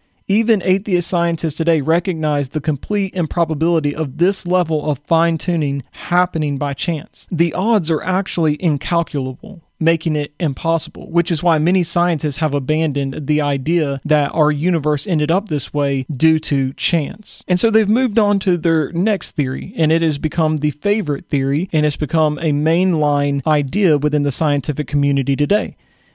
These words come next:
And that's the idea of the multiverse.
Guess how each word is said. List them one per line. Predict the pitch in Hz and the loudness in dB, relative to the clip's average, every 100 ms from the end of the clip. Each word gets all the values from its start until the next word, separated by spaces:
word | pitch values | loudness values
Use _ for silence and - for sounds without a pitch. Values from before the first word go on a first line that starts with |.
| _ | _
And | 143 139 | -2 0
that's | 151 151 | -2 -2
the | - 151 | 0 2
idea | 143 139 131 131 139 | 2 0 0 0 0
of | - 147 135 135 | 0 0 0 -2
the | 170 170 | 0 2
multiverse. | 240 269 143 127 - - | 2 0 -4 -6 -12 -16